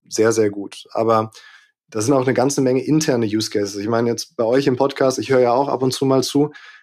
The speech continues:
es hilft ja vor allem auch im Vertrieb, wenn der ein oder andere Vertriebler die Software mal so ein bisschen kennt. Also so für das ganze Thema Internal Education, ne, Onboarding, den Leuten da was an die Hand zu geben und zu sagen,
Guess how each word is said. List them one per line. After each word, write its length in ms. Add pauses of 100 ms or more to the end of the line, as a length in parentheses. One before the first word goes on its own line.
(160)
es 100
hilft 220
ja 100
vor 180
allem 220
auch 200
im 120
Vertrieb, 640 (560)
wenn 180
der 180
ein 160
oder 180
andere 260
Vertriebler 480
die 80
Software 360
mal 120
so 80
ein 80
bisschen 260
kennt. 280
Also 200
so 300
für 160
das 180
ganze 280
Thema 360
Internal 420
Education, 600
ne, 320 (120)
Onboarding, 760 (720)
den 120
Leuten 340
da 120
was 120
an 100
die 80
Hand 160
zu 120
geben 200
und 100
zu 100
sagen, 440